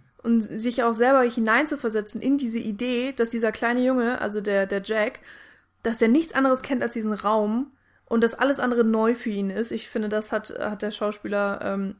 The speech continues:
extremst gut umgesetzt. Also da hab ich, ja, wirklich, äh, Hochachtung für, wie gut sie den gecastet haben.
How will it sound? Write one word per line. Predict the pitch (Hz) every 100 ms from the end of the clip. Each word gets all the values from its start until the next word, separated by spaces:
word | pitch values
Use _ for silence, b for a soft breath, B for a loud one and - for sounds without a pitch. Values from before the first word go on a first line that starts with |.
| -
extremst | - - - 226 220 214 - -
gut | 220 208 - - _ _ _
umgesetzt. | _ - 226 214 196 190
Also | 196 196
da | 202
hab |
ich, | 202 196 _ _ _ _ -
ja, | 190 - - b b b b
wirklich, | 214 208 202 196 - _ _ -
äh, | - 202 196 208
Hochachtung | 294 302 220 - 214
für, | - 226
wie | 220
gut | 214 285
sie | 262
den | 214
gecastet | 202 196 247 285 277 -
haben. | 190 196 247